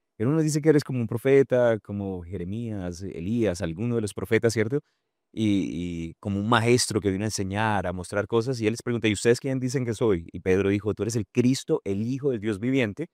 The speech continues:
y a él le fue dada la llave del reino de los cielos. Entonces, es necesario no solamente conocer a, a un Dios eterno en los cielos, o no solamente de pronto ver a Jesús como un maestro, sino hay que entender ambas,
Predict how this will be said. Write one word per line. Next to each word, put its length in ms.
y 80
a 80
él 80
le 80
fue 160
dada 140
la 80
llave 200
del 80
reino 220
de 40
los 100
cielos. 340
Entonces, 440
es 140
necesario 600
no 300
solamente 460
conocer 440
a, 200
a 160
un 200
Dios 400
eterno 440
en 60
los 140
cielos, 440
o 100
no 100
solamente 580
de 100
pronto 260
ver 120
a 40
Jesús 340
como 260
un 180
maestro, 580
sino 440
hay 140
que 120
entender 380
ambas, 440